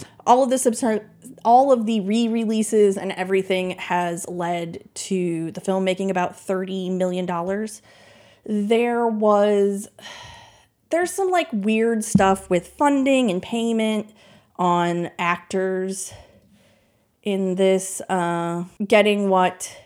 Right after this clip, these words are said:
they were deser-, like, getting paid what they thought they were going to get paid. Um, they gave points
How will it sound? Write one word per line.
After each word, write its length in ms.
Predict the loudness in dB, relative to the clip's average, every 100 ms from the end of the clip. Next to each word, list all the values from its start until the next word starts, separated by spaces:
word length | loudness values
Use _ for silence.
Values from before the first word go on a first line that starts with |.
| _ _
they 440 | 0 2 2 0
were 200 | -2 -4
deser-, 480 | -6 -8 -6 -6 -4
like, 280 | -4 -4 _
getting 320 | 4 4 2
paid 420 | 0 0 2 0 -2 -2
what 140 | -2
they 100 | -2
thought 240 | -2 -2 0
they 80 | -2
were 100 | -2
going 160 | -4
to 60 | -4
get 100 | -4
paid. 380 | -2 -2 -4 -6
Um, 280 | -10 -10 -14 -18 -20 -20 _ 0
they 80 |
gave 240 | 2 0 0
points 420 | 0 0 0